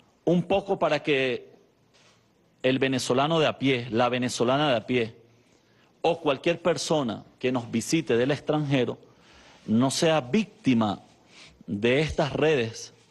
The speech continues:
mafiosas, de estas redes criminales, del delito organizado.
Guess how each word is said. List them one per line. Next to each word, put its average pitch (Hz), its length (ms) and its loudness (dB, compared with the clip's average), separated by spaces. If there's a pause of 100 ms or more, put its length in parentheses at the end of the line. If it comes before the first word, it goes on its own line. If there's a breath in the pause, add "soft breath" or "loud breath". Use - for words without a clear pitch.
(300)
mafiosas, 139 720 0
de 107 80 0
estas 120 240 -4
redes 131 340 0
criminales, 135 840 0
del 107 240 0
delito 117 540 0 (400 loud breath)
organizado. 117 800 0